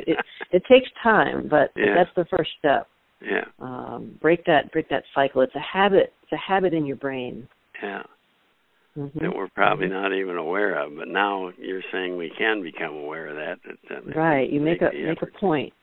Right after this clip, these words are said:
Speaker 1: You make a decision. I'm going to watch what I'm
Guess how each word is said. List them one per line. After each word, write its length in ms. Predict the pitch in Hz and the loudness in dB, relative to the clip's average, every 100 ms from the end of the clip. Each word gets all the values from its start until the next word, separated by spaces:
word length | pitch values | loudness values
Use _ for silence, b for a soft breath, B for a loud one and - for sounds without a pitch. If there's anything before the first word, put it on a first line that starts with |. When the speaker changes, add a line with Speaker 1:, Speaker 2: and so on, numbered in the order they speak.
| _ | _
Speaker 1:
You 100 | 151 | -4
make 200 | 147 170 | 0 0
a 40 | 156 | 0
decision. 600 | 151 - 185 180 147 120 | -4 -2 4 4 4 -2
I'm 220 | 120 156 | 0 0
going 340 | 170 160 156 156 - | 2 2 2 -2 -2
to 100 | 147 | 0
watch 420 | 139 143 156 - - - | 4 6 4 2 -12 -6
what 200 | 147 143 | -2 0
I'm 140 | 135 | -2